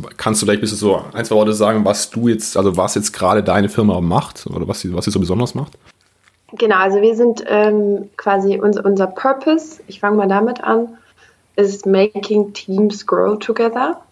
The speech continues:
Speaker 1: Mhm.
Speaker 2: Ähm, und also Menschen, Menschen zusammenbringen ist eigentlich so, ähm, at the core, ähm, von dem, was wir tun und, ähm,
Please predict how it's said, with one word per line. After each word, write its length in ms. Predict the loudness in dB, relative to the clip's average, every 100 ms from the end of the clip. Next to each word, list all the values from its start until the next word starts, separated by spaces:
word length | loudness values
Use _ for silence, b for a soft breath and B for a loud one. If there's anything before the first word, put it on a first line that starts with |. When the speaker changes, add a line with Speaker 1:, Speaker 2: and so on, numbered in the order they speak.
| _ _ -4
Speaker 1:
Mhm. 240 | 0 0
Speaker 2:
Ähm, 600 | 0 -2 -4 -6 -4 -4 -8 B B B B B B _ 2
und 720 | 4 6 4 2 0 -4 -6 _ _ _
also 240 | 0 2 4
Menschen, 580 | 4 4 2 2 4
Menschen 360 | 4 4 2 0
zusammenbringen 580 | 0 -2 0 2 2 0
ist 80 | -2
eigentlich 380 | -6 -6 -10
so, 420 | -2 0 0 -2 -8 B B B B -4
ähm, 280 | -2 -2 -2
at 220 | -4 -2
the 80 | -2 -2
core, 640 | 0 4 6 4 0 -4 _ _ _ -8
ähm, 280 | -6 -4 -4
von 160 | 0
dem, 160 | 2 2
was 240 | -2 -2 0
wir 360 | 2 -2 -8
tun 520 | -2 2 4 4 2 0
und, 540 | -4 -2 -2 -4 -10 -4
ähm, 500 | -2 -2 -2 -4